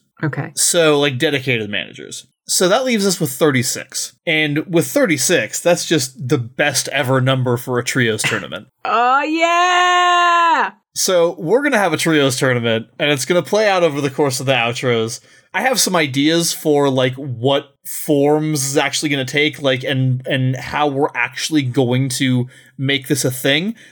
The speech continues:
Speaker 2: That's all gonna have to wait until after we come back. But for now, I just wanted to give you the teams that are gonna be
Speaker 1: <gasps>
Speaker 2: involved in this trios tournament. So here we go.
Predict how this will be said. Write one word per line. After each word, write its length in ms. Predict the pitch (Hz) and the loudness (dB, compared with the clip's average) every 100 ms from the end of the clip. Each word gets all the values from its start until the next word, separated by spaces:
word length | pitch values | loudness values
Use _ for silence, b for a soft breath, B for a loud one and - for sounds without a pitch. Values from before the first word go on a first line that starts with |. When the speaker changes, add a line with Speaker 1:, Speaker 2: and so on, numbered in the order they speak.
| B | B
Speaker 2:
That's 320 | 135 165 220 254 | -4 -4 0 0
all 160 | 226 | 2
gonna 160 | 202 185 | 2 0
have 160 | 165 - | 0 0
to 80 | 156 | 0
wait 360 | 139 135 131 | 2 0 0
until 500 | 147 127 139 131 127 135 | -4 0 2 2 0 -2
after 300 | 127 127 131 | -4 -4 -6
we 120 | 123 | -4
come 220 | 131 120 | -2 -2
back. 400 | 110 90 - - - | -2 -4 -8 -16 -2
But 160 | 170 | -2
for 160 | - 165 | 0 0
now, 380 | 160 220 262 240 | 2 2 0 0
I 140 | 160 | 0
just 180 | 165 170 | 0 0
wanted 280 | 151 151 151 | 0 0 0
to 100 | 156 | -2
give 240 | 135 135 123 | -2 0 0
you 320 | 120 117 117 b b - | 2 0 -2 b b -8
the 220 | 135 143 | -2 -2
teams 800 | 127 - 156 104 - - - - _ | -2 -2 -2 -2 -10 -8 -8 -8 _
that 160 | 143 135 | -2 0
are 100 | 135 | 2
gonna 260 | 135 131 127 | 2 2 0
be 60 | |
Speaker 1:
<gasps> 20 | 127 | 0
Speaker 2:
involved 400 | 127 123 120 127 | 2 2 2 0
in 100 | 123 | -2
this 160 | 117 | -2
trios 360 | - 120 104 - | -4 -2 -2 -4
tournament. 360 | - - 50 - _ _ _ | -10 -14 -20 -20 _ _ _
So 280 | - - 175 | -2 2 2
here 160 | 170 202 | 2 2
we 100 | 180 | 2
go. 220 | 127 80 | 0 -4